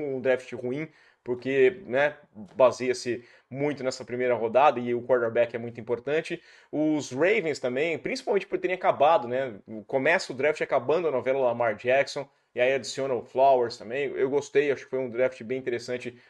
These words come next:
dos Ravens. Eu gostei dos Patriots, no geral eu gostei. Mais do primeiro e do segundo dia. Acho que o terceiro dia teve, trocou os, as mãos pelos pés em alguns momentos. Inclusive, em trocar as mãos pelos pés não é um, mas funciona muito bem,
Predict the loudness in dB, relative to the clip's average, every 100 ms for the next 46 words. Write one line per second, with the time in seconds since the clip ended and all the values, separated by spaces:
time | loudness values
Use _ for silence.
0 | _ -14 2 4 4 2 -6 -14 _ _
1 | -4 4 4 6 6 6 4 -2 0 0
2 | -2 -10 -14 -6 -2 4 4 4 0 -4
3 | 0 0 0 -4 _ _ _ _ _ _
4 | _ -2 4 6 4 0 -2 0 0 -2
5 | -8 -8 -8 -8 0 0 0 -4 -6 -4
6 | -6 -4 -4 -4 -6 -8 -12 _ -2 0
7 | 0 -2 -4 -12 -6 -4 -4 -6 -8 -8
8 | -14 -4 -2 -2 -6 -10 -10 -4 -2 -2
9 | -8 -20 -20 _ -10 -6 -6 -4 -2 4
10 | 4 4 -2 -4 -10 -4 -4 -2 -2 2
11 | 4 6 4 0 -4 -4 -4 -12 -14 -6
12 | -4 -4 -4 -6 -4 -4